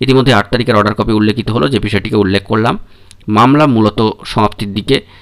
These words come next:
জাল গোটানো শুরু এবং সম্মানীয় বিচক্ষণ বিচারপতিরা কিন্তু এই বিষয়টিকে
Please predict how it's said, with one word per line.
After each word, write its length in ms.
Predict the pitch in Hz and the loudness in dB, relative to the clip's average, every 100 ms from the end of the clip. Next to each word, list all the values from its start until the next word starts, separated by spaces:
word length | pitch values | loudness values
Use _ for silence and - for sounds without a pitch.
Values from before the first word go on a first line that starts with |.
| - - 101 | -14 -8 -2
জাল 160 | 101 | 0
গোটানো 340 | 101 104 101 101 | 0 0 0 0
শুরু 340 | - 135 147 - | 0 0 0 0
এবং 300 | - 98 101 95 - - | -4 0 0 -2 -10 -12
সম্মানীয় 360 | - 107 107 113 | -2 0 2 2
বিচক্ষণ 380 | 98 - 117 95 | -2 -4 -2 -2
বিচারপতিরা 460 | - 107 101 101 | -4 -6 -4 -4
কিন্তু 220 | 104 104 | -2 -2
এই 60 | 110 | -2
বিষয়টিকে 440 | 98 - 92 - | -2 -4 -6 -4